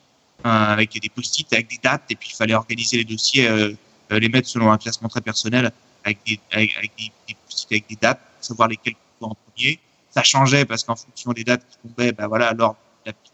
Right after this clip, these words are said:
pouvait changer. C'était extrêmement oppressant d'avoir toute cette pile de dossiers, euh, devant les yeux quand on travaille dans le bureau, au lieu de travailler à ce à quoi on doit être en train de travailler. C'était extrêmement oppressant également quand on n'est pas au bureau, de ne pas avoir la pile sous les yeux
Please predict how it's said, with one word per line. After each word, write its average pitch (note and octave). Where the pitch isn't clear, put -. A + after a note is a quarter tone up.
pouvait G#2+
changer. A#2
C'était -
extrêmement D3
oppressant C3+
d'avoir B2+
toute -
cette B2
pile D#3
de C3
dossiers, C3+
euh, A2+
devant B2+
les C3+
yeux D3
quand C#3
on -
travaille B2
dans A#2
le A2+
bureau, C3
au -
lieu B2
de -
travailler A#2
à G#2+
ce C3
à A2+
quoi B2
on A2+
doit C3
être C3
en A2+
train A2+
de A2+
travailler. A2
C'était D3+
extrêmement D#3+
oppressant D3
également C3
quand B2
on B2+
n'est A#2
pas E3
au E3+
bureau, D3
de -
ne B2+
pas D#3
avoir D3+
la C#3
pile -
sous -
les C3+
yeux C3+